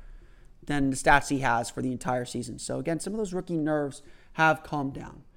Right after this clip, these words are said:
Anthony has credited his teammates so much for helping him and just understanding what he's going through and trying to, trying to give him tidbits and tips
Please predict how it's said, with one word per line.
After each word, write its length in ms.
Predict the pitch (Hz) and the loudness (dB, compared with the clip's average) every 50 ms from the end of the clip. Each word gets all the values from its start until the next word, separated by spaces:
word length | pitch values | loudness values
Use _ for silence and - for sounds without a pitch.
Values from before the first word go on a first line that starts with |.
| - - - - - - - - - | -20 -18 -18 -18 -18 -18 -18 -6 4
Anthony 420 | - 214 240 208 - 262 262 180 202 | 6 6 6 8 6 6 6 8 6
has 180 | 208 - - | 6 4 2
credited 520 | - - - 208 208 190 202 196 170 175 160 | -2 -4 4 6 6 6 6 4 2 4 8
his 200 | - - - - | 10 10 10 10
teammates 480 | - - 156 151 147 139 135 - - | 8 6 6 6 4 0 -2 -4 -8
so 400 | - - - - - - 170 170 | -12 -12 -10 -8 -2 0 0 2
much 440 | 160 131 127 117 - - - - - | 2 0 -2 -6 -8 -10 -12 -12 -8
for 180 | - 135 131 117 | -4 -4 -2 2
helping 360 | 135 139 139 - 127 113 135 | 4 4 4 2 0 -6 -8
him 240 | - - - - - - - - - - _ - - | -10 -14 -16 -20 -20 -20 -20 -20 -20 -20 _ -14 -10
and 220 | - 107 113 123 | -8 -6 -6 -4
just 160 | - - - - | -2 -2 0 2
understanding 640 | - 214 214 196 - - 185 180 180 175 165 147 | 4 6 6 4 6 4 4 4 6 4 4 4
what 180 | 151 147 - - | 2 0 -2 -4
he's 200 | - 151 139 120 | -4 -4 -4 -4
going 240 | 135 123 123 127 | -4 -8 -8 -8
through 160 | 117 - - - | -10 -12 -12 -14
and 80 | 110 | -10
trying 220 | - 143 139 139 135 | -6 -4 -2 -2 -2
to, 80 | 135 | -4
trying 240 | 127 - - 156 143 | -4 -2 -2 -2 0
to 60 | 135 | 0
give 120 | 131 147 139 | -2 -4 -4
him 100 | 139 127 | -4 -4
tidbits 400 | - - 139 127 - 131 - - | 0 2 2 2 2 -2 -4 -6
and 160 | 127 - - | -10 -10 -8
tips 360 | - - 127 - - - - | -6 -6 -6 -6 -6 -12 -14